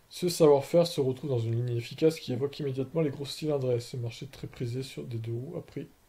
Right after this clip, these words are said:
cette année le tournant de l'électrique avec des projets chez tous les grands constructeurs, titillés par de nouveaux arrivants comme Neuron. Dans son design, l'I V un,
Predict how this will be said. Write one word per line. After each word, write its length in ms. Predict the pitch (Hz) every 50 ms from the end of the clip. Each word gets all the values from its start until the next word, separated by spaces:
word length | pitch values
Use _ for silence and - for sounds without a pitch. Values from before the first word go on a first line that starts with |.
| _ _
cette 240 | - - - 123 -
année 260 | 127 117 120 135 165 165 - - - - - - - _ -
le 60 | 123
tournant 340 | 117 - 139 147 170 160 135
de 80 | 123 135
l'électrique 460 | 156 156 139 135 - 151 156 - 135
avec 120 | 120 117
des 80 | 113 117
projets 300 | 117 - - 120 123 143
chez 200 | 147 - 131 120
tous 240 | - - - 190 170
les 100 | 139 131
grands 240 | 131 143 160 165
constructeurs, 640 | 165 - 160 160 - - 135 - - - - - - - _ _ _ _ - - _ _ _ _
titillés 320 | - - 151 - 156 165 175
par 160 | 165 143 117
de 80 | 107 110
nouveaux 340 | 117 120 135 147 135 123
arrivants 300 | 123 120 117 117 135 147
comme 200 | 147 - 123 113
Neuron. 360 | 110 113 113 107 110 113 123 135 160 160 - _ _ _ _ _ _ _ - _ _ _ _ _ _ _ -
Dans 100 | - 180
son 160 | 170 - 214
design, 320 | 196 156 135 147 185 190
l'I 140 | 180 151 139
V 140 | 131 139 135
un, 180 | 143 165 165